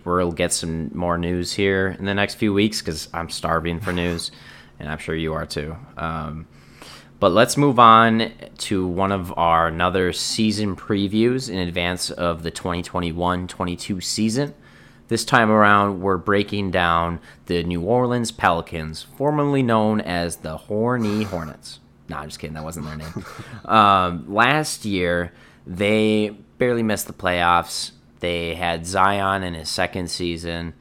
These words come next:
Speaker 1: and they had a few new players from a big-time trade to get rid of Anthony Davis, bringing in a few new guys. So this is a team that's looking to get better this year, but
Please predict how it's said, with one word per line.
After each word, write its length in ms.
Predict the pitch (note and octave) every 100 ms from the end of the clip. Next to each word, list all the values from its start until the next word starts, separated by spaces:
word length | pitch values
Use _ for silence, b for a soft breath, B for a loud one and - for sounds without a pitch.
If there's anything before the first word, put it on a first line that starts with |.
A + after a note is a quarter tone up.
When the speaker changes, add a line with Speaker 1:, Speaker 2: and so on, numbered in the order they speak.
| b b b -
Speaker 1:
and 560 | D#2 E2+ E2+ E2+ F2+
they 260 | F2 E2+ E2+
had 260 | E2 F2 E2+
a 40 |
few 260 | - A2+ A2+
new 160 | G#2
players 480 | F#2+ G2+ F#2+ F#2+ F2+
from 680 | - F#2+ F2 E2+ E2+ E2+ - _ -
a 100 | F2 _
big-time 720 | - G#2 G#2+ - A2+ A2 G#2+
trade 480 | G#2+ B2+ B2 G#2+ -
to 100 | G2+
get 220 | F2+ D2+
rid 180 | D2+ F2
of 100 | E2+
Anthony 400 | F2+ F2+ F#2 E2+
Davis, 540 | E2+ G#2+ F2 E2+ E2+
bringing 380 | - - D#2+ D#2
in 100 | D#2+
a 80 | D#2
few 220 | - F#2+
new 160 | E2+ E2+
guys. 420 | C#2+ D2+ C2 - b b b b b
So 540 | - G#2+ F2 F2 E2 D#2 _ _ _ _ - - b b b b b _ - - - -
this 260 | G#2 -
is 560 | G#2+ G2 G2 F#2+ F#2+ F2
a 100 | F2+
team 520 | - G#2+ G#2 G#2 G#2
that's 300 | G2 F#2 -
looking 220 | G#2 F#2+
to 60 | F#2+
get 260 | F#2 F2+ -
better 260 | A2 B2+
this 360 | A#2 A#2 A2+ -
year, 460 | A#2+ A#2 A2+ A2 _ -
but 460 | G2+ G2 G2 -